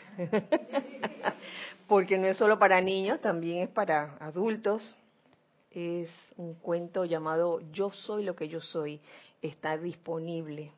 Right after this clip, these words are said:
Pronto va a llegar la circular <laughs> a sus, a sus correos para los que están inscritos. Y también quería anunciarles, eh,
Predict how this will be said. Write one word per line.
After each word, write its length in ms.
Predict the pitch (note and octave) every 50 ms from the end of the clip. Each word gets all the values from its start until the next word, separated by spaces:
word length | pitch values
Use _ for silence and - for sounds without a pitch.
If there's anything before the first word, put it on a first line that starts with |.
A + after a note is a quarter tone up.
| _ _ _ _ _ _ - - - - _ _ -
Pronto 340 | E3+ F3 F3 E3 F#3 F#3
va 100 | F3+ F3+
a 40 | E3+
llegar 280 | E3+ F3+ F3 F3 E3+ E3+
la 120 | F3+ F#3
circular 720 | F#3 - E3+ D#3 D#3+ - E3 D#3+ D3+ D#3 D#3 E3+ - B3+ - - - - - - _ _ -
<laughs> 680 | G3 - - - - - _ - - - - - -
a 100 | - D#3+
sus, 440 | - - F3 F#3 F3+ D3+ - - - -
a 80 | E3+ D#3+
sus 160 | - F3 -
correos 640 | - - E3+ D#3+ D#3 E3+ E3 E3+ G3+ - - - - -
para 160 | F3 D#3 D3
los 120 | D3+ D3+
que 80 | - D#3+
están 560 | - - - D#3 D#3+ E3+ F3 F3 E3 E3 E3 - _ _ _ _ _ -
inscritos. 640 | E3 D#3+ - - - - F3+ F3 F3+ F3 G3+ G#3+ - - _ _ _ _ _ _ _ _ _ _ _ _ - _ _ _ - - - - - - _ -
Y 140 | C#4+ C#4+ B3
también 640 | D4 C#4+ C#4+ C#4+ C4+ B3+ B3 A#3+ A#3+ B3+ C4+ B3+
quería 260 | C4 - G#3 G3+ G3+ G3
anunciarles, 720 | G3+ G3+ G3+ F#3+ - - G#3 G3 F#3+ F#3 F#3 F#3+ G3+ G#3 G#3 - - _ _ _ _ _ _ -
eh, 340 | F3+ E3 D3+ D3+ D3 D3